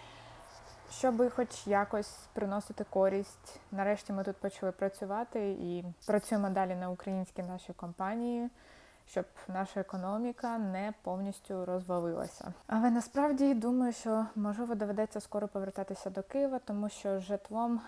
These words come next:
самі розумієте, в Польщі дуже проблематично. Е, ми зараз залишилися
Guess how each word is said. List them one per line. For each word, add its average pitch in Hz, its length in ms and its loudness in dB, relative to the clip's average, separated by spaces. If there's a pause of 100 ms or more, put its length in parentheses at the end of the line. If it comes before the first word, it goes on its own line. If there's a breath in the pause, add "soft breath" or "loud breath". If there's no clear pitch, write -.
(300 loud breath)
самі 190 220 0
розумієте, 190 580 -2
в - 180 -10
Польщі 214 800 0 (140)
дуже 190 560 -2 (120)
проблематично. 185 960 -4 (640 loud breath)
Е, 185 320 -2
ми 196 200 -2
зараз 202 320 0
залишилися 196 800 -4